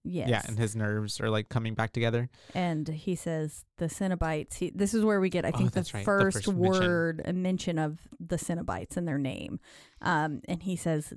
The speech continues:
Speaker 1: that he needs to get away 'cause they're gonna come back for him. The moment they
Speaker 2: Yeah.
Speaker 1: realize that he is gone, they're gonna be back. And um,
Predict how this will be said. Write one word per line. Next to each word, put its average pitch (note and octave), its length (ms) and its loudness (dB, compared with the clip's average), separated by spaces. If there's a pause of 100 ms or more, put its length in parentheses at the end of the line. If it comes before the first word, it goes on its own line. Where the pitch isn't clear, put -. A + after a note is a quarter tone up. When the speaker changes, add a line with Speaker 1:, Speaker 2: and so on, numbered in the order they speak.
Speaker 1:
that D#3 160 -2
he G#3+ 100 -4
needs G3 240 -6
to - 40 -12
get C#3 120 -6
away - 340 -4 (140)
'cause F#3 140 0
they're G3 120 2
gonna F3+ 200 -2
come F3 160 -2
back B2 200 0
for - 140 -6
him. D#3+ 140 -2
The D#3+ 100 0
moment F#3 340 0
they F3+ 60 0
Speaker 2:
Yeah. E3+ 100 0
Speaker 1:
realize D3 720 0
that D#3 200 -2
he G3 180 0
is F3+ 100 -2
gone, E3+ 440 2 (500)
they're E3+ 140 0
gonna E3 200 -4
be D#3 180 -6
back. - 460 -8 (320)
And D#3 460 0 (380)
um, D#3+ 420 0